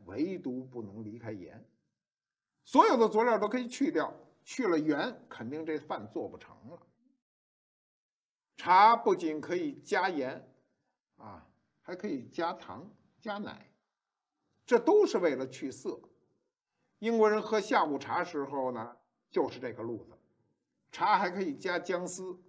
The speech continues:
加蜂蜜。茶是寒凉之物，姜丝可以去凉，啊，防止胃疼。直到现在，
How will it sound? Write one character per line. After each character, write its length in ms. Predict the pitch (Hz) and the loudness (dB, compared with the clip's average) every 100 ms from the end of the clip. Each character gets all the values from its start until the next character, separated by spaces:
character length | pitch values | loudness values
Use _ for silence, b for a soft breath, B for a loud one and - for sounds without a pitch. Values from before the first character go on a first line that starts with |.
| _ _ | _ _
加 200 | 208 202 | -2 -2
蜂 220 | 196 202 | -2 -4
蜜。 280 | 202 - - - _ _ _ _ _ _ | -4 -8 -14 -20 _ _ _ _ _ _
茶 260 | - 185 | -2 0
是 640 | 233 196 175 156 147 135 131 - | 0 0 0 2 -2 -4 -8 -14
寒 480 | - - - 175 247 | -20 -10 -4 -2 0
凉 300 | 185 156 185 | 0 -2 -4
之 100 | 175 | -2
物， 320 | 175 170 - - _ _ | -2 -2 -10 -18 _ _
姜 200 | - 170 | -6 -4
丝 200 | 160 170 | -4 -6
可 120 | 147 156 | -6 -4
以 160 | 131 | -6
去 240 | 113 - 117 | -8 -10 -10
凉， 300 | 92 87 - _ _ | -10 -14 -18 _ _
啊， 220 | - - _ _ _ _ _ _ _ _ _ _ _ _ | -20 -20 _ _ _ _ _ _ _ _ _ _ _ _
防 200 | 135 165 | -8 -6
止 80 | 135 | -6
胃 300 | 139 190 113 | -2 -2 -2
疼。 120 | - - _ _ _ _ _ _ _ _ _ _ _ _ _ - | -8 -20 _ _ _ _ _ _ _ _ _ _ _ _ _ -6
直 100 | 226 | 4
到 160 | 339 | 6
现 260 | 339 370 226 | 6 2 0
在， 280 | 277 330 | 2 0